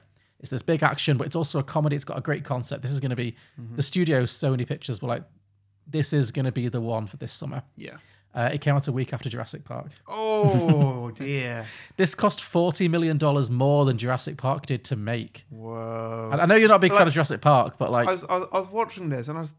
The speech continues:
Speaker 2: looking at it like, "This looks fantastic. This looks amazing." Like, some of the,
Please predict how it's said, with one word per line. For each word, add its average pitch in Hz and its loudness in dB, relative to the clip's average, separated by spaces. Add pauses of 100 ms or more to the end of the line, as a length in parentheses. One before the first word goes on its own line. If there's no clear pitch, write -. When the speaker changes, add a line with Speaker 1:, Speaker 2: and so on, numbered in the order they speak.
Speaker 2:
looking 170 -8
at 135 -4
it 127 -10
like, 160 -6 (260)
"This - -10 (180)
looks 196 -8 (320)
fantastic. 147 -8 (160)
This 190 -12
looks 202 -8
amazing." 170 -6
Like, 151 -4
some 185 -10
of 185 -10
the, 170 -4